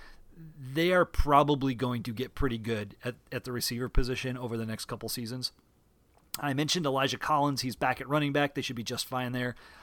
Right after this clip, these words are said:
Uh, the offensive line remains a concern until proven otherwise. Um, they lose the entire left side, but the three returners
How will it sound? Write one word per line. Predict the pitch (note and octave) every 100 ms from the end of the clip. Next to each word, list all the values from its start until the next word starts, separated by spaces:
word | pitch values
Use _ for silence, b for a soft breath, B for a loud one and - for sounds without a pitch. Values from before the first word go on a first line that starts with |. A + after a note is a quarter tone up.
| B -
Uh, | E3
the | F3
offensive | G#3+ E4+ D#4+
line | F#3 D#3+
remains | C#3+ C#3 B2
a |
concern | - A#2 B2 B2
until | B2 C3
proven | - C#3+ B2
otherwise. | A#2 B2+ C3+ C#3 C#3+ -
Um, | B2+ A#2+ A#2
they | B2+
lose | B2+ F#3
the | G3
entire | D#3+ D#3 C#3
left | C#3 C3+
side, | - B2+ B2 A#2+ B B -
but | -
the | C3+
three | - E3
returners | F#3 F3+ - D3 C#3+ C#3